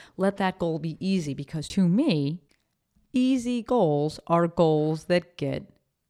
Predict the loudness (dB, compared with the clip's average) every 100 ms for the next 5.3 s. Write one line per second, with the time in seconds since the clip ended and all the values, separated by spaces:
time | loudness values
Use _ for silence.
0 | _ -6 -6 -6 -6 -8 -14 -20 -20 _
1 | 0 2 2 0 2 2 2 -2 -4 -2
2 | 4 4 4 4 2 -2 -6 _ _ _
3 | _ -6 -2 -2 -2 -4 -2 -2 -2 -4
4 | -6 -4 -4 -2 -2 0 -2 -2 -4 -4
5 | -4 -4 -6